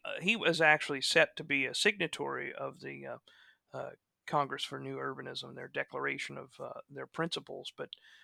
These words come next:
but, uh, they did not want to make traditional architecture or beauty as part of that. And, uh, he said he refused to, to sign on to it. And he's a big new urbanist, uh, thinker, but he's not a signatory for the,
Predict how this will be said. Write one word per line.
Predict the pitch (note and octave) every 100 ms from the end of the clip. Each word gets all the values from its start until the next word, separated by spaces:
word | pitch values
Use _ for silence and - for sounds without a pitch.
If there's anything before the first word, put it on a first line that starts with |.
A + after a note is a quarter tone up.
| _ -
but, | C#3 C3+
uh, | C3+ C3+ -
they | C#3+ D3
did | D3+ C#3+
not | C3+ C#3+ -
want | C#3+ C#3 -
to |
make | C#3 C#3 -
traditional | C#3+ C#3 - C3+
architecture | C#3 C#3+ D3 - C#3+ - C3
or | B2 C3+
beauty | D#3+ F3+ F#3+ C3+
as | C3 -
part | D3+ B2+
of | C3+ C#3+
that. | C3+ - _ - - - -
And, | C3+ C3+
uh, | - - C#3
he | D3
said | C#3 C#3
he | C3+
refused | C#3 C3 - E3 D#3 - -
to, | C#3 - -
to | C#3+
sign | - E3+ E3+
on | D3 F#3+ F#3+
to | -
it. | B2+ -
And | D3+
he's | E3 C#3+
a |
big | C3+ F#3 G#3 - - - -
new | E3+ E3+
urbanist, | D#3+ F#3 D#3 D3+ - -
uh, | D3+ C3+ D3+
thinker, | A#3 C#4 D3+ C#3
but | C3 C3+
he's | D#3 C#3+
not | D3 C#3
a | C#3+
signatory | - G3 E3 - C#3+ C#3 C#3
for | - C#3
the, | C#3 C3+